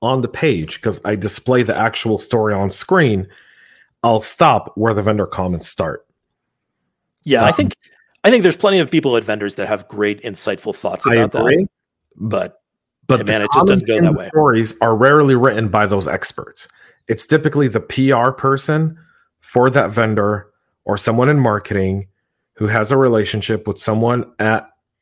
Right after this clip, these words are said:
Speaker 1: the publication, and they're saying, "Give me a quote. Here's the question." They t-,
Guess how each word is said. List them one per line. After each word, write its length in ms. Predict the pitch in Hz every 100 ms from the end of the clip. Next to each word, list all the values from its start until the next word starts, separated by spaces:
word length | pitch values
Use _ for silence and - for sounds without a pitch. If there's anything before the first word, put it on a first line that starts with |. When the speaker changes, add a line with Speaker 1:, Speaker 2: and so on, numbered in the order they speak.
| -
Speaker 1:
the 140 | 101
publication, 880 | 117 123 107 123 107 90 - 92 87 85 _ _ _ -
and 180 | 110 107
they're 140 | 104
saying, 600 | - 113 104 104 - 95
"Give 140 | 110
me 140 | 139 131
a 40 |
quote. 460 | 127 - 113 104 -
Here's 280 | 131 127 123
the 80 |
question." 680 | 120 - 101 - - 95 90 _ _ _
They 140 | 107 95
t-, 140 | -